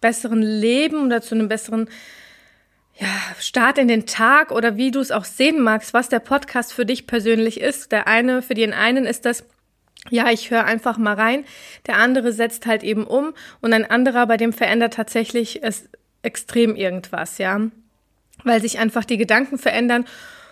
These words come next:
und, äh, die Gefühle zu bestimmten Themen und auf einmal verändert sich alles. Und dann habe ich gesagt, okay, wenn ihr mir so ehrliche Nachrichten schreibt, muss ich natürlich auch mit einem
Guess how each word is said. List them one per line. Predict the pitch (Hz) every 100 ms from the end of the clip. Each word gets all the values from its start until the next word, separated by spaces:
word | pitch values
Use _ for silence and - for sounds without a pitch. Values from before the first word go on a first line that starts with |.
| _
und, | - 226 226 226 226 -
äh, | 220 214
die | 208
Gefühle | 208 - 247 247 220
zu | 226 202
bestimmten | 202 214 208 - 208
Themen | 220 220
und | 214
auf | 208
einmal | 196 208 208
verändert | 208 190 190 190
sich | - -
alles. | 175 165 - - _ _ _ _ _ _ _ _ _ _ -
Und | 254 220
dann | 226
habe | 285 269
ich | 269
gesagt, | 247 233 233
okay, | 247 - 214 196 - - - - _ _ _ _
wenn | 233
ihr | 240 277
mir | 277 247
so | 220
ehrliche | 208 214 208 208
Nachrichten | 190 196 196 240 269
schreibt, | 254 262 262
muss | 247 247
ich | 262
natürlich | 269 247 233 214
auch | 240 254
mit | 254
einem | 208 208